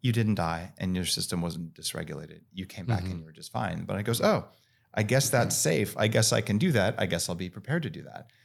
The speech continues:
Speaker 1: But if instead, we're like, "Sorry, we're gonna strap you down and put the mask on your face and we're gonna get you down till you almost die."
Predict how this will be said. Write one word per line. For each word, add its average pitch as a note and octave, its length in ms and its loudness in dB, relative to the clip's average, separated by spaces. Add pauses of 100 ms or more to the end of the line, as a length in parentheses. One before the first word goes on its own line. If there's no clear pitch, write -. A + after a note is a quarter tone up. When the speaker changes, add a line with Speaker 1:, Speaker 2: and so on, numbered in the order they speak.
(220)
Speaker 1:
But C3+ 120 6
if C3+ 140 4
instead, B2 540 6
we're - 60 -8
like, F2 200 -6
"Sorry, A2+ 380 2
we're A2+ 140 4
gonna G2+ 160 2
strap G2+ 340 -2
you A#2+ 100 -2
down A2 180 2
and G#2+ 60 -2
put A2+ 100 -4
the B2 80 -2
mask A#2 280 0
on A#2+ 80 2
your A2+ 100 2
face A2+ 320 0
and G#2+ 60 0
we're A#2 60 2
gonna A#2 160 2
get A2+ 160 -2
you A#2+ 80 -2
down A#2+ 280 0
till A#2 120 0
you A#2 80 2
almost B2 360 2
die." B2+ 360 4